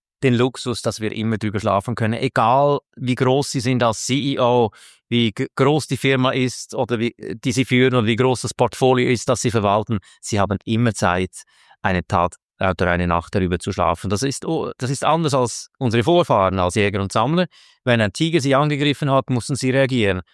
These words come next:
Rennen sie davon, greifen sie an, was ma-, was tun sie? Ähm, da mussten sie sofort entscheiden. Heutzutage, niemand muss sofort mehr entscheiden. Wir können immer einen Tag oder zwei Tage oder eine Woche drüber warten und brüten.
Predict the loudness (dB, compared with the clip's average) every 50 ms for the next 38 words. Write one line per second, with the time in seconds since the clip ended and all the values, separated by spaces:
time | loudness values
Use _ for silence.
0 | _ _ -4 0 0 0 0 0 -2 -2 -2 -2 0 2 2 2 2 2 0 2
1 | 2 2 0 0 -2 -4 -4 -2 -2 0 2 2 2 2 2 0 0 0 0 0
2 | 0 0 -2 -4 -2 -2 0 0 0 0 0 0 0 -2 -4 -6 -12 -20 -20 -20
3 | -20 -20 -14 -4 -2 0 2 2 2 0 -4 -6 _ _ _ _ 0 0 0 0
4 | 0 -2 -2 -2 0 0 2 2 2 0 0 0 -2 -2 0 0 0 0 0 0
5 | 0 0 0 0 0 -2 -4 -6 -4 0 0 0 0 -2 -4 -6 -8 _ _ _
6 | _ _ _ 0 4 4 6 6 4 4 2 2 0 -2 -2 -6 -6 -6 -4 -4
7 | -2 -4 -2 -2 0 0 0 0 0 -2 -2 -2 -2 -2 -2 -4 -6 -10 -16 -16
8 | -16 _ _ _ _ _ _ _ _ -2 -2 0 0 0 2 2 2 0 0 0
9 | 2 2 4 4 2 2 2 0 0 0 0 0 2 2 0 -2 -2 0 0 0
10 | 0 0 -2 -2 0 0 0 -2 -2 -2 -2 -2 -2 -2 -2 0 0 0 0 0
11 | 0 -2 -2 -4 -6 -8 -8 -6 -4 -4 -2 -2 -2 -4 -6 -6 -8 -8 -8 -8
12 | -8 -6 -6 -6 -6 -6